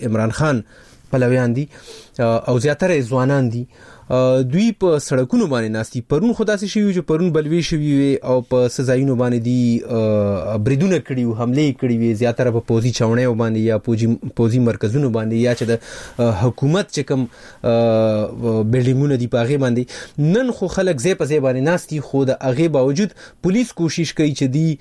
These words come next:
د هغه ځایونه لرې کړي، دا خلک نه لرې کېږي، نو د هغې په نتیجه کې بیا، اه، په دې په منځ کې، اه، ډزې هم کېږي،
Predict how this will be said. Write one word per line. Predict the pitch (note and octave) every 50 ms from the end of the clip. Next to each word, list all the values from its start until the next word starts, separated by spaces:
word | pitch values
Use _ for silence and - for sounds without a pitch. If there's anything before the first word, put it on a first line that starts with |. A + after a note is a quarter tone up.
| - - - -
د | - B2+
هغه | C3+ C3+ - C#3+ D3+ C#3+ D3+
ځایونه | C3+ C#3+ C#3 C#3 C#3 C#3 C3
لرې | B2+ C3 E3 F#3 G3+ F#3 C#3+ -
کړي، | D#3 D3+ C3
دا | C3+ B2
خلک | - - A#2+ A2+ G#2+ -
نه | B2 D#3
لرې | G3 G#3 G3+ F#3 D#3+ C3+
کېږي، | - E3 D3+ C3+ D3
نو | C#3+ C3
د | A2+
هغې | A#2+ - A#2+ A#2 C#3 D3
په | - C#3
نتیجه | B2+ B2+ A#2+ B2+ A#2 C3+ C#3
کې | - C3
بیا، | A#2 A2+ B2+ C3+
اه، | C#3 - - - - - - - B2+ B2 A#2+ A#2
په | A2 - B2
دې | A#2 C3 C3
په | - C#3
منځ | A#2 B2+ C3 A#2 - -
کې، | B2+ A#2+ A#2+ F#2+
اه، | - E2+ A2 A2+ A2+ A2 G#2+ - - A2+ A#2+
ډزې | E3 F#3 D#3+ F#3+ E3 E3
هم | F3 E3+ D3
کېږي، | - D3 C#3 C3 A#2 C3 C3 B2